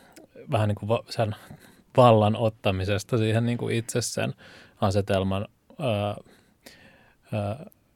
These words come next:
muovaamiseen ja muokkaamiseen ja sit toisaalta sen niinku jonkinlaiseen niinku jaettavuuteen.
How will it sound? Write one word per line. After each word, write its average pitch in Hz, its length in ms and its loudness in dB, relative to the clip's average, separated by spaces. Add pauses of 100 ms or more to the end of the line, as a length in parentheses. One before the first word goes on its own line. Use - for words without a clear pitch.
(300)
muovaamiseen 117 920 2
ja 120 80 -4
muokkaamiseen 127 840 -2
ja 123 80 -2
sit 117 180 -4
toisaalta 117 420 -2
sen 120 260 -8
niinku 131 220 -6
jonkinlaiseen 120 760 -4
niinku - 260 -8 (140)
jaettavuuteen. 139 920 2